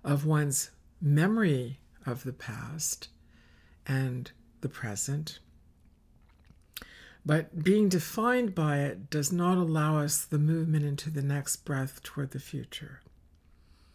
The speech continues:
So I'll give several examples. Let's say for my friend who was discussing the Civil War with me,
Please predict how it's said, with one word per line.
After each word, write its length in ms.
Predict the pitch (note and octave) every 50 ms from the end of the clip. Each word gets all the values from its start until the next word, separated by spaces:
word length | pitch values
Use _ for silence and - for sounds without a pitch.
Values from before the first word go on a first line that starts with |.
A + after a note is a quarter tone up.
| _ _ - _ _ - - - -
So 220 | - - - - B2+
I'll 160 | B2+ B2+ C3
give 260 | C#3 - C#3 C3+ C3+
several 360 | - - D#3 D3 C#3+ E3 C3
examples. 800 | B2 C3 - - - A#2 A#2 A#2 A#2+ - - D#2+ D#2 D3 - - - - - - _ - - _ - _ _ _ _ - _ _ _ _ - - - - - - - - - - - - - - - -
Let's 240 | - D#3 E3+ F3+ E3+
say 480 | - - F3 D#3 D3+ D#3 D#3 D#3 D3 -
for 240 | - - - E3 D3+
my 200 | D3+ D3 C#3 B2+
friend 340 | - - E3 D#3 D3+ D3 -
who 140 | - E3 D3+
was 160 | D3+ C#3+ -
discussing 560 | - C#3+ - - - D#3 C#3+ - - - D3
the 80 | C#3+ C3+
Civil 360 | - - D#3 C#3+ D#3 F3+ D3
War 240 | E3 E3+ F3+ F3 D#3
with 280 | D3+ C#3+ C#3 - -
me, 340 | D3 C#3 C#3 C#3 D3 D#3 D#3